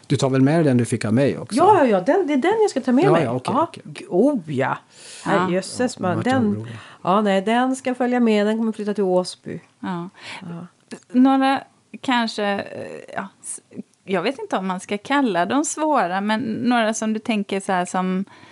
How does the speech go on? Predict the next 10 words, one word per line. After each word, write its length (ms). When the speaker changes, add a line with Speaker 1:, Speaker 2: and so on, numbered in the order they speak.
Speaker 3:
som 220
är 80
lite 280
speciella 680
om 80
man 180
är 80
väldigt 440
intresserad? 800
Speaker 1:
Eh, 520